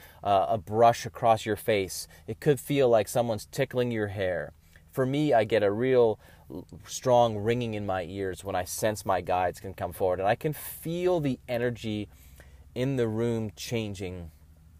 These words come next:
when my guide is there. And I can just sense it, feel it, my ears ring, and I know. So when I'm, when I'm looking to, say, for example, do a reading, do a message, work with spirit, use my guides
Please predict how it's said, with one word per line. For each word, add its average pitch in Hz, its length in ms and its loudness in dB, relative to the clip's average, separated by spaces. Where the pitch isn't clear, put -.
when 110 280 0
my 107 200 2
guide 92 440 0
is 85 220 -10
there. 87 420 -2
And 90 80 -10
I 101 80 0
can 101 180 -6
just 101 340 -4
sense 117 280 -2
it, 107 120 -6
feel 107 360 0
it, 95 40 0
my 95 220 -2
ears 113 380 -2
ring, 98 340 -2
and 107 140 -4
I 110 100 0
know. 113 400 2
So 113 220 -2
when 110 160 2
I'm, 107 240 -2
when 110 160 -2
I'm 104 180 -4
looking 117 340 -2
to, 110 120 -10
say, 113 200 2
for 110 140 0
example, 101 580 0
do 123 140 -2
a 120 80 4
reading, 98 500 -4
do 117 160 0
a 113 40 2
message, 107 480 0
work 107 300 0
with 113 120 -2
spirit, 101 460 2
use 113 320 -4
my 110 180 2
guides 101 500 2